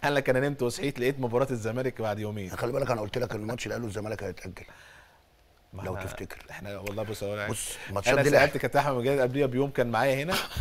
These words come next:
Speaker 2: <laughs> انا
Speaker 1: ها؟ كان اخر يوم تلات بالنسبه لي لان اسلام يوم الاربع، قلت له: "كابتن
Speaker 2: نعم.
Speaker 1: احمد الماتش هيتأجل". قال لي: "لا الا في حالة الامن". انا الصبح صحيت، يعني نمت صحيت خلاص الساعة واحدة ونص،
Speaker 2: هو ليه
Speaker 1: اتناشر
Speaker 2: حجة
Speaker 1: ونص، لقيت
Speaker 2: يا فاروق؟
Speaker 1: الصبح المباراة متأجلة.
Speaker 2: هو ليه
Speaker 1: والله.
Speaker 2: حجة الامن؟ هو انت عندك جماهير بتخش؟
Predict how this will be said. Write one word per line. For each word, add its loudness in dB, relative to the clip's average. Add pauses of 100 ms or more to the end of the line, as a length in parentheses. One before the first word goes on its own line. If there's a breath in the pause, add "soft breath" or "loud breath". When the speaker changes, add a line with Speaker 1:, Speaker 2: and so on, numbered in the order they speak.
(120)
Speaker 2:
<laughs> -14
انا 4
Speaker 1:
ها؟ 2 (280)
كان 2
اخر 2
يوم 2
تلات 2
بالنسبه -2
لي -4
لان -6
اسلام -6
يوم -6
الاربع، -4 (260)
قلت -8
له: -2
"كابتن -4
Speaker 2:
نعم. 2
Speaker 1:
احمد -2
الماتش -4
هيتأجل". -4 (400 soft breath)
قال -2
لي: -4
"لا 2
الا 4
في -2
حالة 0
الامن". -2
انا 0
الصبح 0
صحيت، -4
يعني 2
نمت -2
صحيت -4
خلاص 2
الساعة 4
واحدة 6
ونص، -2 (400 soft breath)
Speaker 2:
هو 0
ليه 2
Speaker 1:
اتناشر 6
Speaker 2:
حجة 4
Speaker 1:
ونص، -2
لقيت 6
Speaker 2:
يا 6
فاروق؟ 2
Speaker 1:
الصبح 2 (380)
المباراة 4
متأجلة. 0 (100)
Speaker 2:
هو 6
ليه 8
Speaker 1:
والله. 6
Speaker 2:
حجة 4
الامن؟ 4
هو 2
انت 6
عندك 10
جماهير 2
بتخش؟ -6